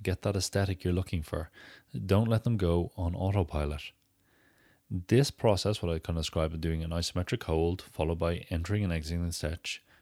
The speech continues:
a couple of times, two, three times, and then holding for a longer, more relaxed set, will work on every single position. So try it out in pancakes.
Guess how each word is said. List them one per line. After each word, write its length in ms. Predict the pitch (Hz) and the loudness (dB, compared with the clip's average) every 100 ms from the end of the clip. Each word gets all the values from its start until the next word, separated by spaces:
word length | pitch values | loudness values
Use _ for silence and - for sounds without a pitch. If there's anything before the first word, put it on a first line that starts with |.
| _ | _
a 60 | 107 | -8
couple 220 | - 101 | -4 0
of 40 | 98 | 2
times, 460 | 82 78 90 - - | 0 0 -4 -8 -10
two, 160 | - | -12
three 200 | - - | -6 -4
times, 360 | 87 78 87 - _ - - - _ | -2 -2 -2 -6 _ -20 -20 -20 _
and 100 | 90 | 0
then 120 | 87 | 0
holding 420 | 82 85 82 82 87 | 2 2 2 2 -2
for 180 | 87 | -2
a 120 | 80 78 | -2 -2
longer, 220 | 76 80 | -4 -2
more 200 | 78 78 | -2 -2
relaxed 240 | 76 76 | -2 -4
set, 180 | - - | -8 -4
will 160 | 123 170 | -2 0
work 260 | 135 117 | 2 2
on 80 | 95 | 0
every 180 | 90 80 | 0 -2
single 280 | 80 76 76 | -4 -4 -4
position. 420 | 82 78 - 78 | -4 -4 -4 -8
So 140 | - | -10
try 200 | 82 117 | -4 -2
it 80 | 107 | -2
out 100 | 90 | -2
in 60 | - | -4
pancakes. 600 | - 95 98 95 - | -4 -2 -2 -4 -8